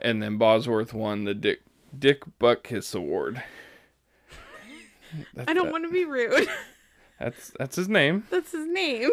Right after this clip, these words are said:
Speaker 1: Yes, it is. He played for the, the Bears. Um,
Speaker 2: What, in, like, the forties with
Speaker 1: Probably early, early Mike Ditka.
Speaker 2: Yes, thank you.
Speaker 1: Um,
Speaker 2: Oh my God, that was a brain fart.
Speaker 1: I think he did play with Ditka,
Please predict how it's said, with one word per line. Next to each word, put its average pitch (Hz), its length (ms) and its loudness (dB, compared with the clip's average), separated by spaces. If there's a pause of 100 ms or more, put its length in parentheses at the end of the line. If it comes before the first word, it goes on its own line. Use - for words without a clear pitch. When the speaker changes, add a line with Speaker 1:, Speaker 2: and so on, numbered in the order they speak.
Speaker 1:
Yes, 139 300 0
it 180 80 0
is. 139 340 0 (420)
He 117 140 -14
played 113 280 -2
for 127 140 -4
the, 160 160 -2 (240)
the 139 140 10
Bears. 127 500 0 (1200)
Um, 113 520 2 (440)
Speaker 2:
What, 294 280 0
in, 233 120 -6
like, 233 200 -6
the 202 100 -4
forties 247 800 -4
with 208 420 -6 (240)
Speaker 1:
Probably 190 680 -4
early, 170 340 -2 (100)
early 165 360 -2 (540)
Mike 117 260 -16
Ditka. 127 460 -10 (160)
Speaker 2:
Yes, 240 280 -2
thank 262 380 -6
you. 220 240 -4
Speaker 1:
Um, 117 300 4
Speaker 2:
Oh 285 200 6
my 302 280 2 (320)
God, 415 300 4
that 285 100 4
was 254 160 0
a 233 60 -6
brain 208 300 -2
fart. 175 320 -4
Speaker 1:
I - 120 -2
think 123 280 -8
he 120 100 -2
did 127 260 0
play 117 220 -2
with 110 140 -8
Ditka, 117 480 -4